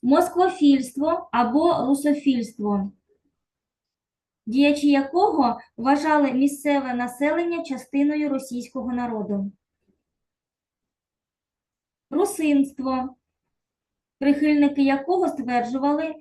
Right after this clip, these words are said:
що на Закарпатті сформувався окремий народ — русини.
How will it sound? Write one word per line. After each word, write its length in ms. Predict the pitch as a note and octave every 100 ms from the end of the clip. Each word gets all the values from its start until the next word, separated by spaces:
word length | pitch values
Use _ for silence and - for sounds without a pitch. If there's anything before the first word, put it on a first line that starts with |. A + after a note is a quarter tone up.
| _
що 200 | - D#4
на 140 | D#4+ D4+
Закарпатті 880 | D4 C#4+ C#4 - A3+ A#3+ D#4 D#4+ -
сформувався 800 | C#4+ C4+ C4 C4+ F4+ F4+ F4 C4+
окремий 480 | C#4 C#4 D4 D4
народ — 460 | C#4 C#4 A#3+ G#3 -
русини. 720 | - C#4+ D4 C#4 A#3 G#3 G3+